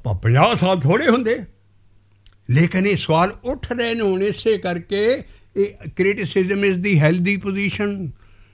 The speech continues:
ਸਾਰੀ ਸੰਗਤ ਤੱਕ ਇਹ ਗੱਲ ਪਹੁੰਚੇਗੀ ਵੀ ਸਾ-, ਕਿਤੇ ਲਿਖਿਆ ਇਹ ਚੀਜ਼ ਜੋ ਕਹਿ ਰਹੇ ਨੇ ਸਾਨੂੰ। ਤੋ, ਅ,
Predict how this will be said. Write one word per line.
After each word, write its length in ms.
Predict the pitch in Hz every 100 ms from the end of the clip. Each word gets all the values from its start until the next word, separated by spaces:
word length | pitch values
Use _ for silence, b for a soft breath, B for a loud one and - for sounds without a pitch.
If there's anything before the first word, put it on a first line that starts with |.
| b b b b _
ਸਾਰੀ 300 | - 165 208
ਸੰਗਤ 320 | - 190 226
ਤੱਕ 280 | 233 226 202
ਇਹ 140 | 214
ਗੱਲ 200 | 180 175
ਪਹੁੰਚੇਗੀ 600 | 175 175 180 175 165 160
ਵੀ 200 | 190 262
ਸਾ-, 440 | 190 165 143 139 180
ਕਿਤੇ 240 | 208 180 202
ਲਿਖਿਆ 640 | 151 104 92 98 101 120 -
ਇਹ 140 | 254
ਚੀਜ਼ 320 | 285 170 196
ਜੋ 200 | 185 196
ਕਹਿ 240 | 190 190 226
ਰਹੇ 100 | 233
ਨੇ 160 | 214
ਸਾਨੂੰ। 320 | 202 185 175 214 - b b b b b b b b -
ਤੋ, 460 | - 175 226 - - b b
ਅ, 40 | -